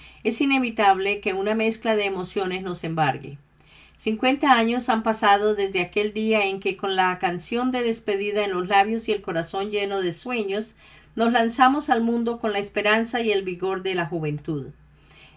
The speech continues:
En este dos mil veinticuatro tenemos la oportunidad de volver a reunirnos, de mirarnos a los ojos y recordar aquellos tiempos que forjaron nuestra esencia.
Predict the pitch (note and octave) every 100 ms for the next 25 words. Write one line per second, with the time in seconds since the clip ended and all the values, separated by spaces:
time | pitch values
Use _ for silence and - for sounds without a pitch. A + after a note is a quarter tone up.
0 | - A3 C4 D4 D#4 C#4 A3+ A#3+ A3+ A3+
1 | A3 G#3+ A3 G#3 A3+ A3+ G#3 F#3+ G#3 G#3
2 | G3 F#3+ F#3+ G3 F#3+ G3+ G#3+ A3 G#3+ F3+
3 | F#3+ G3+ G#3+ G#3+ G3+ G#3 G#3 F3+ G3 A3+
4 | A3 G#3 G3+ G3 G3 G#3 A3 A3+ G#3 G#3
5 | A3 G3+ G#3+ A#3 - - - - - A#3+
6 | A#3+ A#3+ A#3 B3 C4 B3+ A3 A3 A3 -
7 | G#3 G#3 G#3+ - G3+ F#3 F3+ F#3 F#3 F#3+
8 | F#3 F3+ - E3+ E3 E3 - - _ F3+
9 | F3 - F#3 D#3+ - C#3 D3+